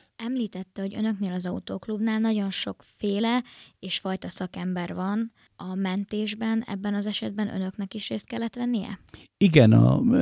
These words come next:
Speaker 2: mi, mi egyébként az M egyesen, az autópályákon, nem csak az, de főleg az M-, M egyesen, miután az a legnagyobb forgalmú, reményeink szerint mi ha-, mi hamarabb három sávban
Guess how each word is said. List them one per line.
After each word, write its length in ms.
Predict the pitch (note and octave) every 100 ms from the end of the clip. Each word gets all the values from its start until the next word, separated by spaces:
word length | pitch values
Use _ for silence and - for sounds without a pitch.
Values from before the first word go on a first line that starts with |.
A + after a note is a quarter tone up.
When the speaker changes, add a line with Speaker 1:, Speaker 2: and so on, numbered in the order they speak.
| F#3 -
Speaker 2:
mi, 220 | - -
mi 220 | F#3+ F#3
egyébként 600 | F3 F3 D#3+ D3 - D3
az 240 | C#3 C#3+ D#3+
M 100 | D#3+
egyesen, 460 | D3 C#3 B2+ C#3+ C3
az 100 | A#2+
autópályákon, 1200 | C3+ C#3 B2+ C#3 C3 C3+ C#3+ - - B2+ C3 C#3 -
nem 280 | - B2+ C3
csak 180 | C3 B2+
az, 320 | - - -
de 120 | C#3
főleg 280 | A2+ D#3 C2+
az 80 | A#2+
M-, 540 | C3+ B2 - - E3+
M 60 | B2+
egyesen, 540 | C3 B2+ B2+ A#2 C#3 - - - -
miután 260 | C3 A#2 B2
az 120 | A2
a 80 | A2+
legnagyobb 360 | A2+ A2+ A2+
forgalmú, 720 | - B2+ A2+ A2+ A2 A2+ A2+ - - - -
reményeink 760 | G3+ C3 A2+ A#2+ A#2+ A#2+ A#2+ A#2+
szerint 380 | - B2 A#2 A2+
mi 140 | B2
ha-, 120 | A2
mi 320 | A3+ - C#3
hamarabb 440 | A#2 A#2 A2+ A#2 -
három 280 | A#2+ A2+ A2
sávban 600 | - A#2 A2+ A#2+ C#3+